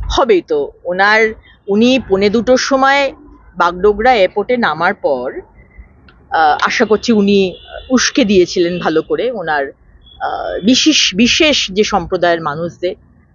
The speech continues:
আহ, যারা এই ধরনের, আহ, কাজ করে থাকে।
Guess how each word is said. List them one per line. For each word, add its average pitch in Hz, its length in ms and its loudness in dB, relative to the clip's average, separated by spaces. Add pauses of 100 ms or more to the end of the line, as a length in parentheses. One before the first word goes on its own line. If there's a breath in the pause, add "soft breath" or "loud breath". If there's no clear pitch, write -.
(180)
আহ, 127 140 -4
যারা 175 220 0
এই 180 120 2
ধরনের, 170 520 -2
আহ, - 600 -10
কাজ 175 280 -2
করে 214 220 2
থাকে। 214 360 -12